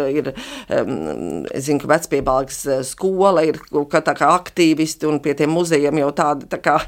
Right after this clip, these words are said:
palīgi ir jau zināmi gadu gadiem, kas, kas paliek uzticīgi muzejam, tā ka, tā kā, piemēram, sa-, Saulrietos arī tur bija pagājuši gadu, mm, li-, vētra un nopostīja mežu, tur taisni Saulrietu kalnam, mm,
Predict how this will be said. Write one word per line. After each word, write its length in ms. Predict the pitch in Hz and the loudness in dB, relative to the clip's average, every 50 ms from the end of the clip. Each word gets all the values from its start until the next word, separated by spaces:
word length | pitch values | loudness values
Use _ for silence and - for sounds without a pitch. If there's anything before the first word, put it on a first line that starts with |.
| - - - - _ | -6 -12 -16 -8 _
palīgi 500 | - 247 220 240 214 190 190 180 165 151 165 | 0 0 2 0 0 -2 -2 -2 -2 -2 -2
ir 180 | 185 165 170 170 | -2 0 2 2
jau 100 | 151 156 | 2 2
zināmi 580 | 170 156 185 247 247 226 180 175 165 160 160 143 | 2 0 0 0 2 2 2 2 2 2 2 2
gadu 260 | 196 202 196 - 208 | 2 0 0 0 -2
gadiem, 460 | - 226 247 220 214 196 175 170 180 | -2 -2 0 2 2 2 2 0 -2
kas, 380 | 175 - 170 170 - - - - 160 156 156 | -2 -4 -4 -4 -4 -6 -6 -4 -4 -4 -4
kas 200 | 156 - 180 170 | -2 -4 -4 -2
paliek 320 | - - 185 185 160 151 - | 0 2 2 2 2 0 -2
uzticīgi 500 | 214 233 - - - - 185 165 156 165 | -4 -6 -6 -8 -8 -4 -4 -2 -2 -2
muzejam, 420 | 196 202 185 175 156 156 180 185 | -2 -2 0 2 2 0 0 0
tā 120 | 185 180 165 | -4 -6 -4
ka, 160 | - 165 156 160 - - - - - - - - - - - | -4 -6 -6 -6 -8 -16 -20 -20 -20 -20 -20 -20 -20 -10 -8
tā 240 | - 101 - 190 180 | -6 -2 -2 0 0
kā, 80 | 185 196 | 0 0
piemēram, 300 | 185 226 220 208 202 190 | 2 2 2 4 2 0
sa-, 200 | 190 - 233 196 165 | 0 -2 -4 -2 -2
Saulrietos 640 | 185 - 208 214 220 208 190 180 175 170 170 - | 0 2 2 2 4 4 2 2 0 -2 0 0
arī 160 | 214 190 185 170 | 0 0 0 -2
tur 140 | 175 196 165 | -4 -4 -2
bija 160 | 156 175 170 165 | 0 0 0 0
pagājuši 400 | 170 185 170 175 160 165 160 160 | -2 -2 0 0 0 0 -2 -2
gadu, 280 | 175 156 156 147 165 156 151 151 - - 285 294 277 - | -2 -2 -2 -2 -2 -2 -2 -4 -8 -12 -12 -12 -12 -6
mm, 240 | - 175 175 170 151 147 147 | -4 -2 0 2 2 2 2
li-, 260 | 143 160 170 175 170 - 175 160 151 | 4 4 4 4 2 2 0 0 2
vētra 540 | 170 196 185 202 208 214 214 208 170 165 | 4 4 4 4 4 2 2 0 -2 -2
un 100 | 160 165 | 0 0
nopostīja 800 | 165 175 190 190 185 185 165 156 151 - - - 156 151 147 139 | -2 0 0 0 0 0 0 0 0 -2 -2 0 0 2 2 2
mežu, 400 | 147 175 196 233 208 170 - 160 | 4 4 4 4 4 0 -2 -6
tur 240 | - - 175 - - | -6 -6 -6 -4 -2
taisni 340 | - 170 151 151 - 151 139 | -2 -2 -2 -2 -2 -4 -2
Saulrietu 540 | - 170 160 165 170 170 151 139 139 - - | 0 2 2 2 2 0 0 -2 -2 0 2
kalnam, 460 | 196 185 175 160 156 147 143 131 135 | 4 4 4 4 2 2 -2 -4 -4
mm, 400 | 139 139 127 - - 135 143 135 | -6 -6 -8 -6 -4 -4 -4 -4